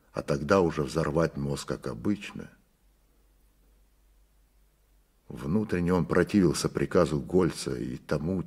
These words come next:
чем был вызван такой приказ. Он противился, потому что знал,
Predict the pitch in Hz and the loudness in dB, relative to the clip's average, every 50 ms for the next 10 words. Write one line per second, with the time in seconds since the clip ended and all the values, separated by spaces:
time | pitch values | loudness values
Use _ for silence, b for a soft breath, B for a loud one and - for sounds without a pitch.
0 | - - - - - 85 92 87 78 69 82 87 80 76 67 73 104 117 101 73 | -10 -10 -8 -4 -2 0 0 0 0 0 -2 -2 -2 -2 -2 0 2 2 2 2
1 | 67 69 71 64 - - - - 76 69 - - - 69 - - 95 69 58 - | -2 -6 -8 -8 -8 -10 -10 -8 -8 -8 -8 -10 -12 -12 -6 -4 -4 -4 -4 -6
2 | - - - B B B B B B B B B B 87 87 - - 95 98 95 | -12 -20 -20 B B B B B B B B B B -2 0 0 2 2 0 0
3 | - - - 104 107 107 110 107 104 - 107 101 - 101 - 87 85 87 98 98 | 0 -2 0 2 4 4 4 4 2 0 -4 -6 -4 -4 -2 -2 -2 -2 -2 -6
4 | - - - 90 80 67 71 78 90 98 104 98 90 - | -6 -4 -2 -2 -2 -2 0 2 4 6 6 4 2 0